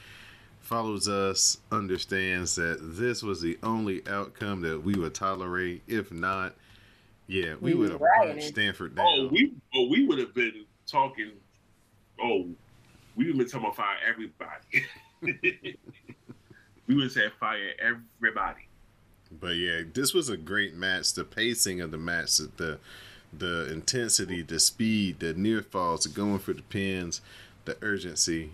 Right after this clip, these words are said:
Speaker 1: it, it just made that match, uh, really stand out. Next
Speaker 2: It was,
Speaker 1: up,
Speaker 2: it was a well-produced
Speaker 3: Byron,
Speaker 2: match.
Speaker 3: Byron, Byron Saxton on the call.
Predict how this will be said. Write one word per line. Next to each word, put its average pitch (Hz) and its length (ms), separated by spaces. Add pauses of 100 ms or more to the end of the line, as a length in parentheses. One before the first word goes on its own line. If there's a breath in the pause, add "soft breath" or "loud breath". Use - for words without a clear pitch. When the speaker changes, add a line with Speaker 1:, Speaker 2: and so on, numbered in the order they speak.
(140)
Speaker 1:
it, 95 160
it 95 180
just 90 200
made 85 380
that 82 180
match, 78 420
uh, 76 280
really 80 300
stand 73 380
out. 65 260 (2000 soft breath)
Next 120 340
Speaker 2:
It - 40
was, 127 140
Speaker 1:
up, - 140
Speaker 2:
it 175 100
was 175 200
a 185 100
well-produced 170 960
Speaker 3:
Byron, - 0
Speaker 2:
match. 135 420
Speaker 3:
Byron, 131 380 (380)
Byron 120 320
Saxton 120 600 (120)
on 110 160
the 113 80
call. 110 520